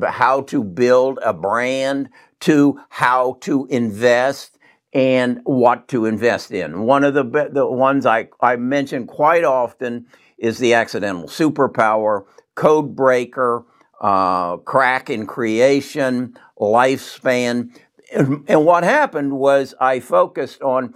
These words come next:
how to invest and how to invest better. And then I focused on what I wanted to invest in, and that was the future. You'll see a book down here about Google.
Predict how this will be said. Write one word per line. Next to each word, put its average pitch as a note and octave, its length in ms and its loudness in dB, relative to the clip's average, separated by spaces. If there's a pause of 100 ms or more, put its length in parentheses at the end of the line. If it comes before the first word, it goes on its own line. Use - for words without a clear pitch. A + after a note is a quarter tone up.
(140)
how D#3+ 320 0
to C#3+ 260 -4
invest C3 600 -2
and A#2 120 -4
how B2+ 200 -2
to C3 120 -2
invest A2+ 500 -2
better. D3+ 500 2 (320)
And C3 180 0
then D3 240 2
I C3 240 -2
focused B2+ 480 -4
on G#2+ 220 -6 (140)
what A#2+ 280 2
I G#2+ 140 0
wanted G2+ 400 -6
to F#2+ 160 -8
invest G#2+ 460 -4
in, F#2+ 280 -4 (220)
and A2+ 220 2
that A#2+ 380 2
was F#2 480 -2 (160)
the C#3 140 2
future. C#3+ 540 -2 (480)
You'll A#2 200 4
see C3+ 200 2
a B2+ 60 6
book B2+ 300 0
down A#2 240 0
here A#2+ 380 0
about B2 460 0
Google. A#2+ 480 -2